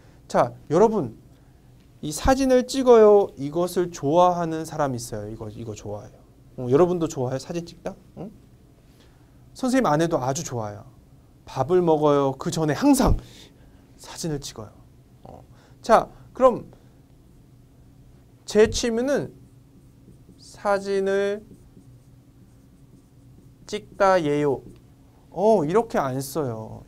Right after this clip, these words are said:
여기에 지금 나운이 필요해요. 그래서 취미는 에이브이 기 이렇게 말해요. 그래서 사진 찍기 이렇게. 구경하다, 구경하기.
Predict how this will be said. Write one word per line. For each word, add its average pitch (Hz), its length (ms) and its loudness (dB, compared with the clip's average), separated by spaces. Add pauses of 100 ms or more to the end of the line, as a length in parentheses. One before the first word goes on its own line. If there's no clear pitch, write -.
여기에 185 440 0
지금 175 440 -4 (1500)
나운이 147 500 -4
필요해요. 156 680 -2
그래서 120 260 -10
취미는 180 680 -6
에이브이 175 640 -6 (240)
기 180 400 -4
이렇게 127 420 -8
말해요. 104 320 -10 (400)
그래서 143 520 -6 (340)
사진 151 680 -4
찍기 180 1200 -6 (360)
이렇게. - 300 -20 (520)
구경하다, 180 760 2 (320)
구경하기. 156 1400 -2